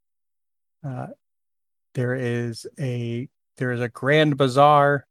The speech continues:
and so you guys are kinda coming into the lower, so, like, the star is pointing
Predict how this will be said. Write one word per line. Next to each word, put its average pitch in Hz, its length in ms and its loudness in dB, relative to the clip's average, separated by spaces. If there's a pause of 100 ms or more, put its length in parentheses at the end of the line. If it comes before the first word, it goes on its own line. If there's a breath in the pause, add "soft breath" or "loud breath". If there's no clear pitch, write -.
(680)
and 113 640 -6 (1700 loud breath)
so - 160 -6
you 131 60 -2
guys 127 240 -2
are 127 80 -6
kinda 120 300 -6
coming 123 460 -2
into 113 840 -4 (840)
the 117 160 -4
lower, 127 540 4
so, - 140 0
like, 135 180 6
the 131 80 -4
star 170 360 8
is 143 120 4
pointing 147 400 4